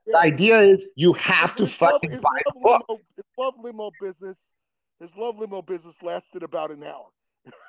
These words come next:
Speaker 2: <laughs>
Speaker 1: Yeah, it's fantastic. We had, uh, obviously the greatest of
Speaker 2: It was
Speaker 1: times. What a
Speaker 2: no,
Speaker 1: wild
Speaker 2: it,
Speaker 1: ride
Speaker 2: it
Speaker 1: with all the
Speaker 2: cost,
Speaker 1: twists
Speaker 2: it
Speaker 1: and
Speaker 2: cost,
Speaker 1: turns,
Speaker 2: it,
Speaker 1: Tom. You're
Speaker 2: it, to
Speaker 1: amazing,
Speaker 2: make
Speaker 1: man. I
Speaker 2: a million
Speaker 1: really
Speaker 2: dollars,
Speaker 1: appreciate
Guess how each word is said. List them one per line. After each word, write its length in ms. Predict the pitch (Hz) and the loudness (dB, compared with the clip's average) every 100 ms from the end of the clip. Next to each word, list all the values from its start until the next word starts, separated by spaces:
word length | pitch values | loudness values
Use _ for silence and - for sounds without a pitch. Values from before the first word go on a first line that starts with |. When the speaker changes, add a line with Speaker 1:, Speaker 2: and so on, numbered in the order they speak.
| _ | _
Speaker 2:
<laughs> 80 | - - _ _ _ | -14 -14 _ _ _
Speaker 1:
Yeah, 260 | 143 175 160 | 0 2 2
it's 140 | 160 | 0
fantastic. 680 | - 170 131 151 147 - 117 | -2 -4 0 0 0 -2 0
We 100 | 151 | 2
had, 960 | 165 175 135 - 156 - 135 165 170 - | 2 2 -2 -10 -18 -2 2 2 0 -2
uh, 160 | 160 175 - | -2 -2 2
obviously 720 | 151 151 147 139 147 143 156 | 2 2 0 -2 -2 -2 0
the 100 | 127 | 0
greatest 380 | 139 139 131 123 | 2 2 2 0
of 20 | |
Speaker 2:
It 40 | |
was 60 | - | 0
Speaker 1:
times. 220 | 139 135 131 | 0 2 4
What 120 | 185 | 4
a 40 | |
Speaker 2:
no, 60 | 156 | 4
Speaker 1:
wild 240 | 147 151 190 | 4 4 2
Speaker 2:
it, 80 | |
Speaker 1:
ride 280 | 120 127 139 | 2 4 2
Speaker 2:
it 40 | - | 2
Speaker 1:
with 120 | 135 | 2
all 160 | 131 143 | 4 4
the 80 | 131 | 2
Speaker 2:
cost, 80 | |
Speaker 1:
twists 220 | - 143 139 | 2 0 2
Speaker 2:
it 80 | |
Speaker 1:
and 120 | 131 113 | -2 0
Speaker 2:
cost, 60 | |
Speaker 1:
turns, 320 | 131 127 127 | 0 0 -2
Speaker 2:
it, 40 | - | -2
Speaker 1:
Tom. 320 | 127 127 127 - _ _ _ _ _ 123 | 2 2 0 -6 _ _ _ _ _ 0
You're 140 | 170 | 2
Speaker 2:
it, 20 | |
to 60 | 131 | 2
Speaker 1:
amazing, 380 | 131 147 139 117 | -2 -2 -2 -4
Speaker 2:
make 60 | 120 | -2
Speaker 1:
man. 180 | 123 | 0
I 20 | 131 | 2
Speaker 2:
a 40 | |
million 20 | |
Speaker 1:
really 160 | 156 165 | 4 2
Speaker 2:
dollars, 320 | 196 196 165 | 0 -4 -10
Speaker 1:
appreciate 220 | - 143 | -10 -12